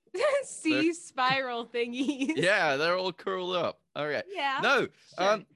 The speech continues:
Speaker 2: Thea, you were right. I'm so proud of you.
Speaker 1: Yes, I'm pretty sure I saw that on a meme.
Speaker 2: <laughs>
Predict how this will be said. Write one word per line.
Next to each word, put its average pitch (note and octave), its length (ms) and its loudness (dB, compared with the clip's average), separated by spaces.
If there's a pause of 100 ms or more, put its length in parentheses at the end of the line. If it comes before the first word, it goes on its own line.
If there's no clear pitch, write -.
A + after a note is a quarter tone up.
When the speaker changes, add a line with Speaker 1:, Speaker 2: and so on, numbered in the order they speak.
Speaker 2:
Thea, B3 300 4
you F#3+ 160 -2
were A3 120 4
right. A#3 380 4 (1000)
I'm D3+ 60 -2
so A3 180 -2
proud G#3 280 4
of F#3 140 -6
you. A#2+ 260 -2
Speaker 1:
Yes, C#4+ 460 -8
I'm C4+ 200 0
pretty E4+ 320 2
sure D#4+ 160 -2
I C#4 80 4
saw C4 240 0
that A#3+ 120 0
on A3 140 -4
a F#3 80 -4
meme. E3+ 600 -10 (420)
Speaker 2:
<laughs> F#3 260 -2